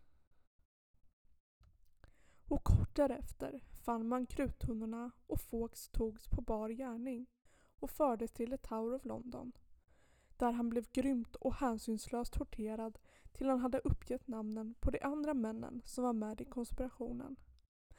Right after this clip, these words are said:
Männen som var del av planen och fortfarande befunnit sig i London flydde så fort de insett att något gått fel.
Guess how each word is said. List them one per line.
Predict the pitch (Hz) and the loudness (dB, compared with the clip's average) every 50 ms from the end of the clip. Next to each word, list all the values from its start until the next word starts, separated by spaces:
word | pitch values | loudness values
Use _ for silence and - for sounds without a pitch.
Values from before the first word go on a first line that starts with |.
| - - - - - - - - | -20 -20 -20 -20 -20 -20 -6 0
Männen | 254 226 240 247 247 254 269 262 | 2 4 4 6 6 4 4 2
som | 254 - - 262 240 | 2 2 2 2 4
var | 262 233 | 2 2
del | 214 285 302 311 330 339 | 2 2 2 2 2 0
av | 330 | 0
planen | - - - 220 226 247 233 240 262 - - - - - - | 0 0 0 0 -2 -4 -6 -6 -6 -8 -10 -12 -14 -8 -6
och | 247 - | -6 -2
fortfarande | - 262 254 - - 226 214 214 226 | 0 -2 -2 0 -2 -2 -2 -2 2
befunnit | 220 269 247 - - 247 247 240 220 233 - | 4 4 2 4 2 2 2 2 0 -2 -2
sig | - - 254 240 | 0 2 2 2
i | 247 | 2
London | 254 277 311 320 302 262 - 120 127 - - - - - - - - - - - - - | 0 0 -2 -2 -2 -2 -2 -4 -6 -8 -10 -14 -20 -20 -20 -20 -20 -20 -20 -20 -16 -10
flydde | - - 262 277 214 208 247 233 | 0 4 4 4 4 4 0 2
så | - - 233 | 2 0 0
fort | - - 254 - - - | 6 6 6 6 6 2
de | 262 | 0
insett | - 269 240 214 - - 233 226 - - - | 2 2 0 0 0 -4 -6 -6 -6 -8 -8
att | 247 220 - | -6 -6 -2
något | 262 254 240 214 - 233 226 - | -2 -2 -2 -2 -2 -6 -6 -4
gått | - 240 - - | -4 -4 -4 -4
fel. | - - - - - 247 | -6 -4 -4 -4 -6 -8